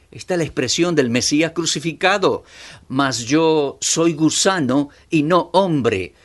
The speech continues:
oprobio de los hombres y despreciado del pueblo. Todos los que me ven me escarnecen,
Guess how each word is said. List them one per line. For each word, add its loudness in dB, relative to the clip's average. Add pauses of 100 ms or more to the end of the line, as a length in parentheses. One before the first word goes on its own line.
(240)
oprobio 4
de 4
los 0
hombres 2
y -8
despreciado -2
del 2
pueblo. 0 (460)
Todos 4
los 0
que 2
me 2
ven 2
me 4
escarnecen, 0